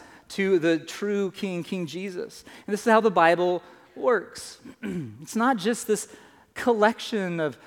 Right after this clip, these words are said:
of old bits and pieces of wisdom sayings. It's this cohesive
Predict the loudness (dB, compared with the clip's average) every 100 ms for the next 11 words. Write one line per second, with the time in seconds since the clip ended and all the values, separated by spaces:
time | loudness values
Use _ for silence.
0 | -10 -6 0 2 2 0 -6 -16 -20 _
1 | 0 0 -2 -4 -6 -6 -4 -2 0 0
2 | 0 -4 -4 -4 -4 -4 -6 -10 -20 -20
3 | -20 _ _ _ _ _ _ _ _ 0
4 | 0 -6 -10 -8 -10 -10 -6 -4 -4 -8
5 | -14 -16 -20